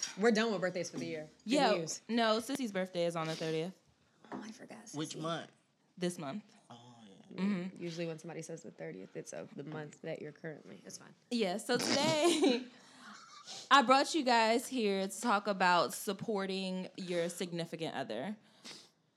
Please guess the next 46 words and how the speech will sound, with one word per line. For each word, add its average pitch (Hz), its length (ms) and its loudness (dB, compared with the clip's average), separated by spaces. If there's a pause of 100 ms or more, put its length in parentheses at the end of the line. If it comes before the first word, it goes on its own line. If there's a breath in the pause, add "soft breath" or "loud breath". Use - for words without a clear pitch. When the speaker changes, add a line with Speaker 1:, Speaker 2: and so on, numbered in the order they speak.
(100)
Speaker 2:
And 285 180 4
Speaker 1:
Like, 262 160 4
financially? 247 520 8
Speaker 2:
also, 226 140 0 (280)
not 330 220 2 (480)
financially, 233 560 2
emotionally. 185 680 -2
Speaker 1:
Oh, 233 120 4
because 220 240 4
I 202 140 6
am 208 280 2
looking 196 500 -2
for 190 220 -2
a 165 80 -2
house - 240 -4
husband, - 400 -12 (140)
is 185 160 -2
all 185 140 0
I'm 156 120 -8
saying. - 200 -10 (280)
Speaker 2:
Okay. 254 80 0
Speaker 1:
So, 175 480 2 (300)
Speaker 2:
Somebody 233 300 2
Speaker 1:
if 220 60 2
it's - 100 4
not 180 100 2
Speaker 2:
that's 202 100 0
Speaker 1:
that, 190 60 -6
Speaker 2:
gonna 202 100 -8 (160)
Speaker 1:
sit - 340 -2
the 208 100 2
fuck 226 220 4
at 208 140 2
home 208 360 -4
and 175 120 -4
cook 185 180 0
and 180 140 -6
clean 196 360 -6
while 180 160 2
Speaker 2:
Yeah. 180 60 4
Speaker 1:
I 180 40 4
go 180 120 2
to 175 60 2
work. 190 280 0
I 175 100 2
am. 135 180 -6